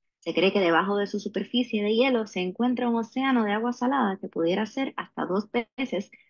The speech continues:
más grande que todos los océanos de la Tierra juntos. En su centro, se cree que hay un núcleo de hierro rodeado de suelo volcánico.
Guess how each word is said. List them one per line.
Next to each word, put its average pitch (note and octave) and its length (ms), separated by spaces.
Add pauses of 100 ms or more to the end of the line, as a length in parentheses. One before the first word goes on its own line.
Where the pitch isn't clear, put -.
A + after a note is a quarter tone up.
(140)
más F#3 240
grande A3+ 400
que - 240
todos A3 400
los F3+ 160
océanos G3+ 500
de D#3 80
la D#3 120
Tierra F3 280
juntos. - 540 (640)
En E3+ 140
su D#3 180
centro, F#3 540 (460)
se G3 180
cree C4 180
que C#4 60
hay C4 120
un A#3+ 120
núcleo C4+ 320
de A#3 120
hierro A3 500 (260)
rodeado F#3+ 640
de E3+ 120
suelo D3 280
volcánico. C#3+ 580